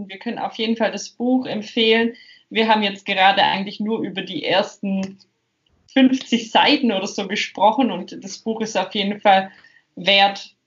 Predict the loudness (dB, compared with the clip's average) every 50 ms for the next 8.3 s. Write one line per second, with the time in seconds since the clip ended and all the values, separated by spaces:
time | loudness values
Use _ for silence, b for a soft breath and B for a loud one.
0 | _ _ -6 -6 -4 -2 0 -2 -2 -2 -4 -8 -10 -10 -4 -2 0 0 0 0
1 | -4 -6 -6 -6 -6 -6 -4 -4 -4 -4 -6 -14 -18 -18 -18 _ _ _ -20 -20
2 | _ _ _ _ _ _ -6 -6 -4 -6 -8 -6 -2 0 2 2 0 0 -6 -8
3 | -4 0 4 4 4 4 2 -2 -4 -6 -6 -8 -8 -8 -4 -2 2 2 2 2
4 | 0 -4 -4 -6 -4 -2 -2 -4 -2 2 0 0 0 2 2 2 2 4 4 4
5 | 2 2 4 2 4 4 4 4 4 2 2 2 0 B B B B B B B
6 | B B B 0 2 2 2 0 -2 -2 2 2 4 4 4 4 2 2 0 0
7 | 0 0 0 0 -2 -6 _ _ _ _ _ _ -6 -2 0 0 0 0 0 -2
8 | -2 -4 -4 -6 -8 -12